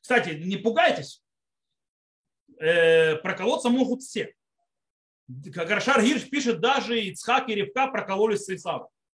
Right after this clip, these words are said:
То есть, да, не смогли его воспитать, неправильно его воспитывали.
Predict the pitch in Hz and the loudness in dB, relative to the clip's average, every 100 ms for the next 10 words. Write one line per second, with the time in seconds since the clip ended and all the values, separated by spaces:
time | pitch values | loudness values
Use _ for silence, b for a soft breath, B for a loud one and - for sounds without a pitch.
0 | _ _ _ _ 135 127 160 185 185 156 | _ _ _ _ -16 -10 -4 -4 -4 -4
1 | 180 233 226 - - 196 151 160 202 196 | 0 4 4 4 -4 -4 -4 -4 -2 -2
2 | 185 160 - 131 - | -2 -8 -10 -14 -14